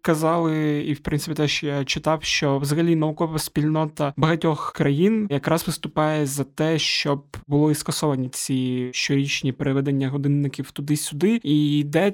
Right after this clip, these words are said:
ці процеси вже йдуть повним ходом. На розуміння того, що це не просто депутати в Україні вирішили, що от ми не хочемо переводити часи тільки тому, що не хочемо жити з Росією за одним часом. На чому там щас теж почали спекулювати у Фейсбуці.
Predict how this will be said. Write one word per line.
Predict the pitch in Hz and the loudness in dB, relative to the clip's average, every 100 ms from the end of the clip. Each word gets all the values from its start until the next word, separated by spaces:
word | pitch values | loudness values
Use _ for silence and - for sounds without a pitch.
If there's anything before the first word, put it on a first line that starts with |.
| 202 | -2
ці | - - | -8 -4
процеси | 156 156 143 165 160 - - | -2 -2 -2 -4 -4 -4 -2
вже | 135 135 131 139 143 139 139 | -2 -2 -2 0 0 0 0
йдуть | 135 131 135 143 143 - | 0 -2 -2 -2 -2 -2
повним | 147 135 131 | 0 0 -2
ходом. | - 139 123 113 - - | -2 -4 -2 -6 -8 0
На | 160 | 2
розуміння | 160 180 175 | 4 2 2
того, | 185 196 | 2 2
що | 175 143 | 0 -2
це | 165 | 0
не | 151 | 0
просто | 151 165 - | 0 -2 -2
депутати | 143 151 151 151 | -4 -2 0 2
в | 143 | 2
Україні | 147 151 143 | 2 2 4
вирішили, | 160 156 - 135 127 | 2 2 0 -2 -4
що | - 131 | -4 -4
от | 123 - | -4 -2
ми | 160 156 | 0 2
не | 151 143 | 2 -2
хочемо | 156 147 151 131 | -4 -6 -4 -2
переводити | 151 147 147 147 151 | 0 2 2 0 -2
часи | 160 185 | -2 -2
тільки | 185 143 151 | -2 -4 -4
тому, | 143 143 | -2 -2
що | 143 143 | -2 -2
не | 131 | -2
хочемо | 147 143 139 | -2 -2 -2
жити | 131 139 | -2 -2
з | 139 | -6
Росією | 139 - 151 135 123 | -6 -4 0 0 0
за | 123 | -4
одним | 123 131 131 | -6 -4 -4
часом. | 123 - 113 - - | -6 -8 -10 -12 -8
На | 120 | -6
чому | - 120 | -4 -6
там | 120 120 | -4 -6
щас | - 123 - | -4 -6 -6
теж | - 135 | -2 -2
почали | - 139 143 127 | -2 -2 -2 -4
спекулювати | - - 143 131 123 131 | -6 -8 -2 0 -2 -4
у | 131 | -8
Фейсбуці. | - 131 139 131 - 127 | -4 -4 -2 -4 -4 -8